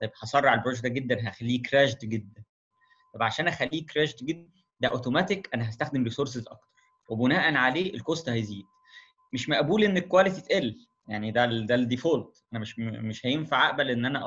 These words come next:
آه، لأ، أعمل لي أي حاجة بس خلصت، يعني مش وارد في المشاريع ال-، البروفيشنال يعني. وبناءً عليه يبقى أنا كده مثبت الكواليتي و-، وبضغط التايم، فلازم الكوست يزيد.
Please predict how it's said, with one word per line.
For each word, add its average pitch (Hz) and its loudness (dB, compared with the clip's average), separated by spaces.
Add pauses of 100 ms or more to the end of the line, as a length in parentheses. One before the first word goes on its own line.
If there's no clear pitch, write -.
آه، - 2
لأ، 131 -2 (240)
أعمل 117 -2
لي 117 0
أي 117 2
حاجة 113 -2
بس - -14
خلصت، 113 -10 (100)
يعني 107 -12
مش 117 -6
وارد 131 2 (340)
في - -20
المشاريع 113 -2
ال-، 104 -8
البروفيشنال 113 -10
يعني. 104 -14 (400)
وبناءً 139 -2
عليه 151 0 (200)
يبقى 117 -4
أنا 135 0
كده 139 2
مثبت 131 -4
الكواليتي 156 -4 (320)
و-، 107 -8
وبضغط 127 0
التايم، 156 -2
فلازم 131 -2
الكوست 120 -10
يزيد. 101 -14